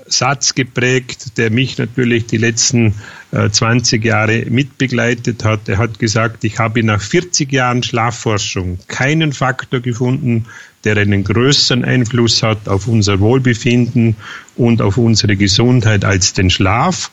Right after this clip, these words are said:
Und unsere Gesundheit ist zu über neunzig Prozent vom Schlaf abhängig. Und er hat vierzig Jahre Schlafforschung gemacht, das heißt, er hat neunzehnhundertachtundfünfzig angefangen.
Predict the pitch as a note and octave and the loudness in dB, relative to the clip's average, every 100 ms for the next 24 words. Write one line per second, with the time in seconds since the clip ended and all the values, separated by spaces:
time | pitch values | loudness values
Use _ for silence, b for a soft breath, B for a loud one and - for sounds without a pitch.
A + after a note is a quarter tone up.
0 | B B B A2+ B2+ F#3+ G3 E3 D3 C#3+ | B B B -4 0 2 2 2 2 0
1 | A#2 D3 D3+ C3+ C3 C#3+ C#3 - A#2+ - | 2 2 2 2 0 0 0 0 0 2
2 | E3+ D#3 B2+ B2+ C3 - G#2 - A2 - | 2 2 2 2 0 -2 -2 -2 -2 0
3 | A2+ A#2+ - G#2+ G2+ G2 F2+ G#2+ G2 - | 2 0 -2 -2 0 0 0 0 -4 -8
4 | - A2+ F#2 E2 - _ B B B B | 0 2 2 0 -6 _ B B B B
5 | B - - A#2+ A#2+ B2 - - B2+ D3 | B -18 -4 0 2 0 -4 -8 -2 0
6 | C#3 C3 - F3+ F#3 - D3 B2+ A2+ A2 | 0 -2 -2 -2 -2 -2 -2 0 0 0
7 | F#2+ A2 B2+ - C#3 C3+ - C#3+ C3+ C3 | 0 -2 -2 -4 -4 -4 -6 -4 -2 -2
8 | C#3+ - A#2 A#2+ G#2+ G#2 A#2 A#2+ A#2 A2+ | -2 -2 -2 0 0 0 -2 0 0 0
9 | A#2+ A#2 G#2+ G2 A2+ A2 - A2 B2 A#2 | 2 2 2 0 -2 -2 -4 -2 0 -2
10 | - - G2+ G2 C3 D3 C3+ B2+ C#3 C#3+ | -4 -4 -2 0 0 0 0 0 2 0